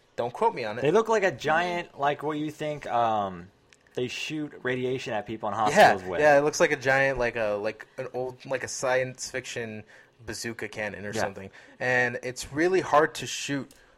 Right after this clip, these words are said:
Speaker 1: multiple, uh, what's it called? Multiple
Speaker 2: Shots,
Speaker 1: scene-, yeah,
Speaker 2: scenes?
Speaker 1: multiple scenes with that camera because it's very hard to, uh, work around.
Speaker 2: And there's
Speaker 1: But
Speaker 2: only,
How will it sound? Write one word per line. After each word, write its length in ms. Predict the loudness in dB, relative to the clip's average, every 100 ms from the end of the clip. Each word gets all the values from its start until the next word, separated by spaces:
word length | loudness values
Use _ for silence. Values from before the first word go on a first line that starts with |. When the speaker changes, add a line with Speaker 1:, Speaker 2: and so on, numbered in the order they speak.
| -8
Speaker 1:
multiple, 720 | -6 -6 -8 -8 -8 -8 -10 -16 -12
uh, 280 | -4 -2 -2 -6 _ -20 _ _ _ _ _ _ -20 _ _ _ _ _ _
what's 200 | -12 -10
it 40 | -10
called? 240 | -8 -6
Multiple 1040 | -4 -4 -6 -12 -6 -4 -2 -2 -2 -4 -4
Speaker 2:
Shots, 260 | -2 0
Speaker 1:
scene-, 280 | -2 -4 -4
yeah, 120 | -2
Speaker 2:
scenes? 80 | 0
Speaker 1:
multiple 260 | -2 -6 -8
scenes 420 | -6 -6 -6 -10 -8
with 280 | -6 -4
that 220 | 0 0 -2
camera 380 | -2 -2 -4
because 440 | -8 -10 -6 -6 -6
it's 260 | -10 -12
very 240 | -6 -2 -2
hard 280 | -2 -4 -8 -18 -12
to, 160 | -6 -4
uh, 40 |
work 260 | -4 -6 -6
around. 220 | -6 -4
Speaker 2:
And 80 | -2
there's 120 | 0
Speaker 1:
But 60 | 0
Speaker 2:
only, 300 | -2 -6